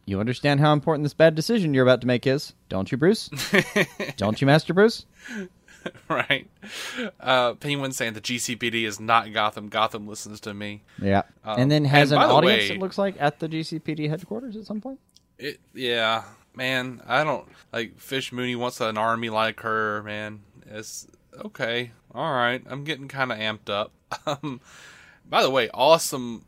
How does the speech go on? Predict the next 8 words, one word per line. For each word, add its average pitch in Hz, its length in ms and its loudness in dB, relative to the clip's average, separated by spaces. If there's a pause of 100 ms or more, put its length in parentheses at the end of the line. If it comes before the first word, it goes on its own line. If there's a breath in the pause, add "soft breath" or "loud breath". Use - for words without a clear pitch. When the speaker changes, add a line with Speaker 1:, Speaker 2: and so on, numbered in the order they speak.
Speaker 2:
haunting 175 720 -4
rendition 120 540 -4
of 107 160 -6
Metallica's 113 640 -4
Nothing 113 340 -6
Else 104 300 -8
Matters. 101 640 -2 (260)
Um, 107 540 -4